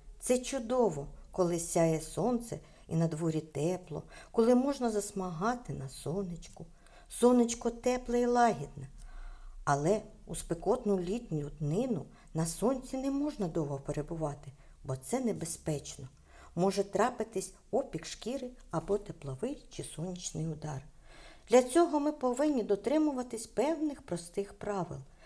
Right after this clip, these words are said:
Гуляти тільки у панамці, кепочці, хусточці. У спекотні дні не перебувати на сонці довгий час. Пропоную вашій увазі наступний малюнок. Це зображено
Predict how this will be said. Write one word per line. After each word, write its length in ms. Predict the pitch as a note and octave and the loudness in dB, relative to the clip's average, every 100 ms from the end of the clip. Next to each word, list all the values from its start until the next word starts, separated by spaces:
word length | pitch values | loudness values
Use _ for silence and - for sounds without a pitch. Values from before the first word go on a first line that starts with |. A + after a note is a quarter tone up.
| - - | -20 -4
Гуляти 440 | E3+ F3+ D4+ D4+ | 2 6 4 4
тільки 380 | F3+ E3+ D#3+ - | -4 -4 -8 -6
у 60 | D3+ | -4
панамці, 600 | D3+ D3+ F3 B3+ B3 - | -2 -2 -2 -4 -6 -10
кепочці, 600 | - G3+ - D#3+ - - | -4 -6 -4 -8 -8 -16
хусточці. 800 | - F3 F3+ - F3 - - E3 - - - - | -10 -10 -10 -12 -14 -12 -16 -16 -18 -20 -20 -16
У 100 | - | -6
спекотні 720 | D#3+ - D3+ - D3 C#3+ C#3 C3+ | -6 -4 -6 0 -2 0 -2 -2
дні 380 | B2 F#3 B3 - - - - - | -2 -2 -2 -6 -18 -20 -6 4
не 140 | C#4+ | 6
перебувати 760 | D4 E4 E4 E4 D4 G3 - | 6 4 4 4 6 6 4
на 140 | D3 C#3+ | -2 -2
сонці 600 | - D#3+ C#4+ C4 - B3+ - - - | -2 0 -2 -4 -8 -8 -8 -20 -6
довгий 560 | D3 C#3+ C3+ C#3+ C#3+ - - - | -4 -4 -4 -6 -8 -12 -20 -12
час. 480 | E3 C#3 - - - - - _ _ _ - - - | -8 -8 -10 -16 -20 -20 -20 _ _ _ -14 -6 0
Пропоную 580 | A3 A#3 C#4 F#4 E4+ | 0 2 2 4 2
вашій 420 | C4 B3 A#3+ - F3 | 2 0 0 -2 -2
увазі 440 | E3 C#4+ - E3+ | 0 -2 -2 -4
наступний 600 | D#3 E3 - B3+ B3+ B3+ | -4 -6 -6 -6 0 -2
малюнок. 640 | A#3+ G#3+ D#3+ D3 - - - | 0 -2 -2 -4 -6 -16 -16
Це 160 | - D#3 | -2 0
зображено 760 | D3+ D3 D3+ F3 C4+ G3+ D3+ | 0 -4 -2 -2 -2 -4 -6